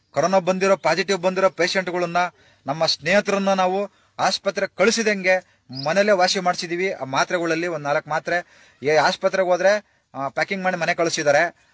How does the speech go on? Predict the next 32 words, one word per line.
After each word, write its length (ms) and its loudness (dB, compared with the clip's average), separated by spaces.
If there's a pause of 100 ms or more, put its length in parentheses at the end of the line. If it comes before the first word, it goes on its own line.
ಆಸ್ಪತ್ರೆಗೆ 500 -2
ಹೋಗ್ದೇನೆ 500 4
ಮನೇಲಿ 280 0
ಇರ್ಬೋದು. 520 0 (320)
ದಯವಿಟ್ಟು 380 -2
ಪಾಸಿಟಿವ್ 440 0
ಅಂತ 120 -4
ಮೆಸೇಜ್ 360 -4
ಬಂದ್ರೆ 400 -2 (300)
ಯಾರನ್ನು 360 2
ಆಸ್ಪತ್ರೆಗೆ 460 -4
ಹೋಗಕ್ 200 2
ಹೋಗ್ಬೇಡಿ. 600 -8 (140)
ಮನೆಯಲ್ಲೇ 480 -2
ಏನು, 340 -8
ಮನೆಯಲ್ಲೇ 420 0
ಐಟಮ್, 360 -2
ಔಷಧಿ, 380 -6
ಔಷಧಿಗಳು 440 -8
ಸಿಗ್ತವೆ, 800 -6
ಅದರಿಂದ 280 -4
ವಾಸಿ 340 -2
ಮಾಡ್ಕೋಬಹುದು. 580 -4 (240)
ಯಾರು 240 0
ಆಸ್ಪತ್ರೆಗೆ 460 -2
ಹೋಗ್ಬಾರ್ದು. 480 0 (240)
ಆಮೇಲೆ 300 2
ಇದೇ 200 2
ತುಕಲಿ 320 0
ಅಂಡರ್ 220 2
ಬೇಬರ್ಸಿ 360 -2
ಮಾಧ್ಯಮಗಳು 680 0